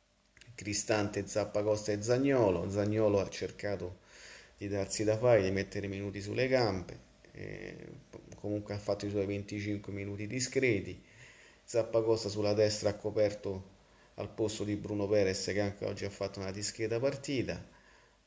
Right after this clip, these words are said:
Ho visto anche un Diawara in crescita questa sera, un Mkhitaryan molto, molto nell'azione, un Dzeko che si è dato molto da fare ma pecca sotto la porta, eh, e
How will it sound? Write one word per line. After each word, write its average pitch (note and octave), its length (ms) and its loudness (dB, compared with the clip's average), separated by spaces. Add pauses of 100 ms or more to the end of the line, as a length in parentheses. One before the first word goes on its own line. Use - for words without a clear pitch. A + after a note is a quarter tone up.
Ho B2+ 160 -2
visto A#2+ 380 2
anche A2+ 260 2
un A2 80 -2
Diawara G#2+ 480 4
in G2+ 140 0
crescita G#2+ 680 2
questa A2 320 -4
sera, A2+ 240 0
un A#2+ 200 -2
Mkhitaryan A2 600 4
molto, G#2+ 340 -2
molto G#2 300 -4
nell'azione, G2+ 880 0 (1000)
un B2 180 2
Dzeko A#2+ 320 8
che G#2 100 4
si - 140 0
è - 20 2
dato G#2+ 240 6
molto A#2 320 2
da G#2 140 6
fare G#2+ 320 4
ma G2 120 0
pecca - 600 0
sotto G2+ 320 -4
la G2 120 0
porta, G2 480 2
eh, F2+ 200 -10
e G2 60 -14